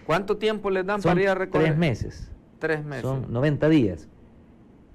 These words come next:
Speaker 2: Pero hay otro dato importante. Los partidos políticos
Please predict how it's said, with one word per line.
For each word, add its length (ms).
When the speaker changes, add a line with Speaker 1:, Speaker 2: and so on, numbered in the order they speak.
Speaker 2:
Pero 280
hay 180
otro 220
dato 220
importante. 640
Los 180
partidos 380
políticos 720